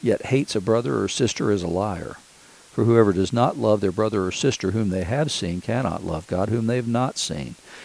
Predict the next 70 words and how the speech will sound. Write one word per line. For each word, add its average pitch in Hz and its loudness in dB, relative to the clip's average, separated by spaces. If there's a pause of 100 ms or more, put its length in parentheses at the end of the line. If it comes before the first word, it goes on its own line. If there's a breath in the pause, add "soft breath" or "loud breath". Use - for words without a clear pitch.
(160 loud breath)
And 98 2
he 98 2
has 90 -2
given 113 2
us 110 -4
this - 0
command, 87 -2
anyone 104 0
who 101 -2
loves 98 -2
God 90 -4
must 87 -10
also 107 6
love 90 -2
their 95 -4
brother 90 -4
and 90 -6
sister." 120 4 (460 loud breath)
And, 104 -2 (160)
and 101 -6
so 104 -2
to 120 0
the 104 2
extent 165 -4
that 110 -6
we 120 -4
carry 120 -6
any 123 -4
kind 113 -6
of 92 -8
unforgiveness 113 -4
for - -8
our 90 -4
brothers 95 -4
and 92 -6
sisters, - -6
you 92 -6
know, 98 -2
if, 98 -6
if - -10
we 110 0 (300 loud breath)
make 127 2
sure 135 2
that 110 0
we 107 4
sit - 0
on 117 0
the 107 -2
opposite 110 -4
side 104 2
of 101 4
the 90 -4
room 117 -2
from 101 -6
them 98 -4
when 98 -4
we 92 -8
come 110 -4
to 95 -4
church 117 -2
on 92 -2
Sunday, 117 0
then 98 -2
we're 95 -2
bringing 127 0
our 92 -4
sin 113 -2
into 127 2
the 101 -2
assembly. 120 -4